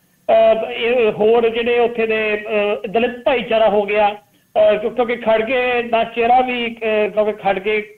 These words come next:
ਕੌਮੀ ਪ੍ਰਧਾਨ ਨੇ ਕਾਂਗਰਸ ਦੇ, ਕਰਨਾਟਕ ਤੋਂ ਆਉਂਦੇ ਨੇ, ਉਹ ਚਿਹਰਾ ਵੀ ਕਾਫੀ ਕਾਰਗਰ ਹੋਇਆ। ਅਹ, ਉਹਨਾਂ ਨੇ ਖੁਦ ਕਈ ਰੈਲੀਆਂ ਕੀਤੀਆਂ। ਇਹਦੇ ਨਾਲ ਦੀ ਨਾਲ ਹੀ ਲਿੰਗਾਇਤ ਭਾਈਚਾਰੇ ਦੇ ਬਾਰੇ ਮੈਂ ਦੱਸਾਂ ਤੇ ਉਹਦੀਆਂ ਸਤਾਹਠ ਸੀਟਾਂ ਸੀ ਕਰਨਾਟਕ ਦੇ ਵਿੱਚ। ਲਿੰਗਾਇਤ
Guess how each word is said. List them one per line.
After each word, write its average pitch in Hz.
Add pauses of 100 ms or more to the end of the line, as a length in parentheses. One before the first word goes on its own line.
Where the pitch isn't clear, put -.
(380)
ਕੌਮੀ 208
ਪ੍ਰਧਾਨ 240
ਨੇ 202
ਕਾਂਗਰਸ 208 (100)
ਦੇ, 240
ਕਰਨਾਟਕ 208 (120)
ਤੋਂ 240
ਆਉਂਦੇ 214
ਨੇ, 226 (320)
ਉਹ 269
ਚਿਹਰਾ 277
ਵੀ 302
ਕਾਫੀ 262
ਕਾਰਗਰ 220
ਹੋਇਆ। 208 (340)
ਅਹ, 226
ਉਹਨਾਂ 240
ਨੇ 247
ਖੁਦ 233
ਕਈ 240
ਰੈਲੀਆਂ 226
ਕੀਤੀਆਂ। 220 (440)
ਇਹਦੇ 262
ਨਾਲ 269
ਦੀ 330
ਨਾਲ 220
ਹੀ 151 (340)
ਲਿੰਗਾਇਤ 233 (140)
ਭਾਈਚਾਰੇ 294
ਦੇ 285
ਬਾਰੇ 277
ਮੈਂ 277
ਦੱਸਾਂ 262
ਤੇ 302
ਉਹਦੀਆਂ 277
ਸਤਾਹਠ 311 (120)
ਸੀਟਾਂ 233
ਸੀ 226
ਕਰਨਾਟਕ 180
ਦੇ 170
ਵਿੱਚ। 170 (360)
ਲਿੰਗਾਇਤ 247